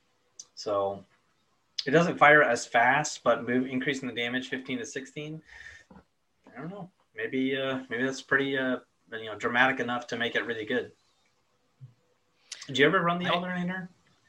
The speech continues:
Speaker 2: I, I think it's not dramatic enough, but I guess we will find out. But, <sighs> uh, yeah, the alternator at the current state was or is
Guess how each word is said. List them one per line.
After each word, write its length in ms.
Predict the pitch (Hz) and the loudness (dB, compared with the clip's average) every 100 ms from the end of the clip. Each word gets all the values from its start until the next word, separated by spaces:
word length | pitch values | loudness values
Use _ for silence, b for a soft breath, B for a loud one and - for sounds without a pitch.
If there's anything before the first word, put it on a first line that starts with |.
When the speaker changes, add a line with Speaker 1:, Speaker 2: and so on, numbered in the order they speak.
| _ | _
Speaker 2:
I, 180 | - - - _ _ _ _ - | -18 -18 -18 _ _ _ _ -12
I 100 | 156 | -12
think 340 | - 226 320 | -6 -6 -4
it's 240 | 151 135 - | -6 -6 0
not 300 | 131 123 - | 0 0 -6
dramatic 480 | 123 120 120 120 117 - | -10 -4 -2 -2 -4 -10
enough, 380 | 117 131 147 147 | -6 -4 -2 -4
but 240 | - 131 - - | -8 -10 -10 -8
I 80 | |
guess 320 | 139 147 151 - | -2 0 0 -4
we 80 | |
will 200 | 143 127 | -6 -4
find 300 | 120 131 123 | -2 0 2
out. 300 | 117 123 135 | 0 -2 -4
But, 280 | 139 120 127 B B B B B B B B B B B | -2 -4 -4 B B B B B B B B B B B
<sighs> 20 | |
uh, 520 | 151 B B 156 135 | 0 B B -4 -2
yeah, 200 | 123 127 | 0 0
the 140 | 139 135 | 0 0
alternator 840 | - 160 185 175 165 165 151 135 - | -2 -4 -2 -2 0 2 2 0 -6
at 240 | 156 135 - _ _ _ 160 | -8 -8 -10 _ _ _ -16
the 80 | 147 143 | -14 -14
current 280 | - 170 160 | -6 -4 -4
state 440 | - 151 156 151 - _ _ - | -2 0 0 -2 -6 _ _ -6
was 340 | 135 156 151 | -2 0 -2
or 200 | 117 113 | -6 -8
is 380 | - 160 143 - | -2 -2 -2 -6